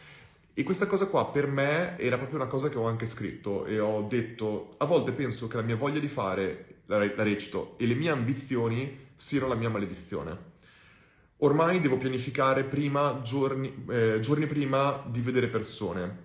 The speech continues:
e le persone con cui mi vedo sono impegnate quanto me. Tutti sempre in viaggio, sempre di corsa, sempre a fare. Circondato da tantissime persone che mi stimano per quello che faccio, ma che non mi conoscono per quello che sono."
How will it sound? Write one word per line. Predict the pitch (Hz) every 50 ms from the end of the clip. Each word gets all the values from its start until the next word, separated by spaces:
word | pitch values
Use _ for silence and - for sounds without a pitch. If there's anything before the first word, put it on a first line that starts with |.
| - -
e | -
le | 127 127
persone | 123 135 120 - - 165 160 127
con | 131 120
cui | - 151 139
mi | 147 151
vedo | 135 127 127 131 135
sono | 131 - - 131 123 117 120 123 - -
impegnate | - 127 120 117 147 139 135 131 120 - 127 127
quanto | 120 - 110 101 104 98 - 101
me. | 95 82 80 - - - - - _ _ - _ _ -
Tutti | 190 185 - 160
sempre | - 151 127 120 131 135
in | 127
viaggio, | 117 120 101 104 107 104 107 120 117 135 -
sempre | - - - 127 120 117 117
di | 113 120
corsa, | 117 - 113 98 92 - - - 107 104 -
sempre | - - - 127 117 117 110 117 107
a | 104
fare. | - - 104 82 73 78 80 73 - - - - - - - - -
Circondato | - - 139 131 131 160 156 160 160 135
da | 120
tantissime | 113 120 113 113 147 143 - 151 143
persone | - 131 120 - - 143 127
che | 117 120 110
mi | 104
stimano | 104 - - 151 135 135 120
per | 113 120 117
quello | 113 - 123 113 113
che | 127
faccio, | 123 - 104 90 - - - - 104 98 - - - - - - - -
ma | - 123 120
che | - 139
non | 143 143
mi | 143 139 127
conoscono | - 143 120 107 - - 117 113
per | 104 113 110
quello | 113 - 98 85 92
che | - 107
sono." | - - - - - 82 - - -